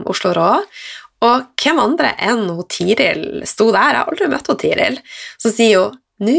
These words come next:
skal du bare sette deg ned og relax, og så skal jeg overraske deg med det som jeg tror at du kommer til å like.» Å, det var så mye godt! Og kakao, altså, det må du teste ut.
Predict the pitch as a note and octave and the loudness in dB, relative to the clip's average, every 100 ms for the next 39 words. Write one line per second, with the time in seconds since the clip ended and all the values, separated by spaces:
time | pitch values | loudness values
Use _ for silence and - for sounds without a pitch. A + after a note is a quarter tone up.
0 | F4+ - - F3+ G#3+ G3+ E3 - B3 - | 0 -2 -2 2 2 2 -2 -4 -6 -4
1 | F#3 E3+ F#3+ E4 E4+ - F3+ F3+ F3 F3 | -4 0 0 0 -2 0 0 2 2 2
2 | E3+ E3+ - - E3+ D3+ F3 - - - | 4 2 0 -4 -6 -2 -2 -4 -10 -10
3 | F#3 F3 - F#3 F#3 - E3+ F3 G3 G#3 | -8 -6 -2 0 0 0 0 0 0 -2
4 | G#3 - - - F#3 G#3 - F3+ D#3 D#3 | -2 -8 -8 -4 -4 -4 -4 -2 0 0
5 | F3 - - F3 D#3+ - F3+ G#3 A3 - | -2 -6 -4 -4 -6 -6 -2 2 2 0
6 | - - E3 D#3 A#2 - - - - - | -2 0 2 2 0 -4 -12 -12 -6 -2
7 | D#3 - D#3+ E3+ F3 G3 G#3 - - - | -2 0 0 0 0 0 -2 -8 -10 -14
8 | - - C#4 A3 F3 D3+ D#3 - - - | -20 -8 -6 -4 -4 -4 -8 -10 -10 -8
9 | - - - D3+ - - - - - - | -6 -6 -6 -6 -6 -6 -10 -12 -12 -16
10 | - - - - - - B3 B3 B3 - | -14 -12 -12 -14 -6 0 2 2 0 -2
11 | F3+ - - D#4 D4+ D4+ D4+ D4+ D4 _ | -4 -2 2 4 4 4 4 2 -2 _
12 | - G3 G3+ F3+ E3 D#3+ F#3+ F#3 D#3+ D#3 | -6 -2 0 -2 -4 0 2 2 -2 -6
13 | F3+ - - A3+ B3+ - | -6 -4 0 0 0 -8